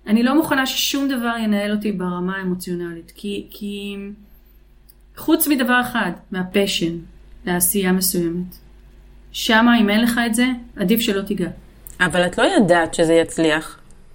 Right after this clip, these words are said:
Speaker 2: את לא ידעת.
Speaker 1: לא, ברור שאני לא יודעת שזה יצליח. נהפוך הוא, אני כל יום, אני לכאורה כאילו קמה עם מחשבה שאולי זה לא יצליח, וזה עוד רגע מתפרק. אבל אני מתייחסת לפחד הזה כמשהו ששומר עליי, ואני מנהלת אותו, לא כמשהו ששולט בי.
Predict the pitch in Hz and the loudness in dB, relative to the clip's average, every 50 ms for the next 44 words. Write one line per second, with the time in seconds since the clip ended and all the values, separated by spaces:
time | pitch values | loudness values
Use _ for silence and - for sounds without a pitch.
0 | - - - - - - 202 226 262 202 170 151 143 143 - - - - - - | -20 -16 -14 -8 -2 0 2 2 4 4 2 0 0 -2 -8 -14 -20 -20 -20 -20
1 | - - - - - _ _ _ - _ _ - 262 330 453 480 381 277 294 330 | -20 -20 -20 -20 -20 _ _ _ -20 _ _ 0 2 4 4 4 4 4 4 4
2 | 415 440 453 480 480 480 466 381 339 294 254 220 214 208 202 214 208 185 190 196 | 4 2 2 -2 0 2 4 4 6 6 6 4 2 2 0 0 -2 -4 -4 -6
3 | 180 185 - 190 180 180 180 180 - - - - 226 226 233 240 233 240 415 453 | -8 -8 -6 -4 -4 -4 -4 -6 -12 -18 -10 -4 -2 0 0 2 2 2 2 4
4 | 453 403 339 277 269 262 - 311 330 349 359 339 320 320 339 392 427 453 453 - | 4 4 4 4 4 2 2 2 4 6 8 8 8 6 4 4 0 -2 -8 -14
5 | - - - - - 214 220 226 226 233 233 - 233 240 277 302 294 302 302 285 | -20 -20 -16 -8 -4 -2 -2 0 -2 -2 -4 -4 0 0 0 2 2 0 0 0
6 | 277 - 294 285 285 294 294 285 269 262 262 - - 247 240 262 254 - 254 254 | -2 -2 -2 0 0 0 0 0 -2 -4 -4 -4 -4 -2 -2 -2 -2 -2 -2 -2
7 | 254 254 226 240 240 277 339 349 349 - 208 185 170 175 - - 196 185 185 190 | 0 0 -2 0 2 2 2 2 2 -2 -4 -4 -6 -8 -8 -10 -8 -6 -4 -2
8 | 202 220 220 226 233 240 233 220 214 - - 247 285 349 214 - - - - - | -2 -2 -2 -2 -2 -2 -2 -4 -4 -6 -6 -4 -2 -2 -4 -4 -8 -16 -20 -20
9 | - - - - - _ _ - 202 196 214 208 214 214 208 208 208 208 190 185 | -20 -20 -20 -20 -20 _ _ -8 -4 -2 0 2 2 2 2 2 0 -2 -4 -4
10 | - 277 - 339 - 339 - - - - - 339 - 330 302 330 320 - 226 214 | -4 -4 -6 -6 -6 -8 -6 -4 -4 -4 -4 -4 -4 -4 -4 -4 -4 -4 -4 -4
11 | 220 233 226 247 - - - - - 262 262 311 339 349 339 277 202 180 170 180 | -4 -4 -6 -10 -10 -10 -8 -8 -4 -2 -2 -2 -2 -2 -2 -4 -4 -6 -8 -10
12 | - - - - _ _ - - 190 185 190 214 214 220 220 226 240 285 311 330 | -14 -20 -20 -20 _ _ -16 -10 -6 -2 0 2 2 2 2 0 0 0 0 0
13 | 320 - 214 202 - 160 147 - - - - - - - _ _ _ - - 202 | 0 -2 -6 -10 -12 -14 -16 -18 -20 -20 -20 -20 -20 -20 _ _ _ -4 0 0
14 | 220 240 240 - 254 247 254 240 254 - - - - - 233 226 240 269 269 208 | 2 2 2 0 0 -2 -2 -2 -2 -4 -4 -4 -4 -4 -4 -4 -4 -6 -6 -8
15 | 175 175 | -8 -10